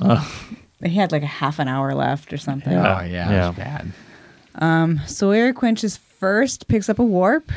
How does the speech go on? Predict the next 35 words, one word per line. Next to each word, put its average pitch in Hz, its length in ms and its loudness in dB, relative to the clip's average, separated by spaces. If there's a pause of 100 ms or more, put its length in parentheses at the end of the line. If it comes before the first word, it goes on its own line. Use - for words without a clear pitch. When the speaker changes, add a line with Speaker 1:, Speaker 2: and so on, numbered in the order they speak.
(460)
Speaker 2:
Justin 208 360 4
quenches 190 380 2
second, 220 520 0
it 170 120 -2
looks 202 200 -2
good. 165 360 2 (640)
Ben 196 280 2
quenches 196 500 0
third, 202 340 4
and 185 140 2
it's 170 180 -2
not 170 260 0
hard. 196 400 4
Speaker 1:
Hmm. 185 300 -2
Speaker 2:
Mike 175 220 4
quenches 196 400 0
with 170 140 0
seconds 160 580 -4
left 143 280 0
to - 100 -2
ash, 104 200 -2
Speaker 1:
Ooh. 120 300 4
Speaker 2:
acid 127 300 0
etch. - 200 -6
Speaker 1:
Yeah. 95 360 2
Speaker 3:
Oh, 85 80 -6
yeah, 87 160 -4
he 82 120 -6
just 101 220 -4
barely 92 280 2
made 85 180 0
it 85 80 0
Speaker 1:
Yeah. 92 140 2
Speaker 3:
in 90 80 2
there. 92 160 -6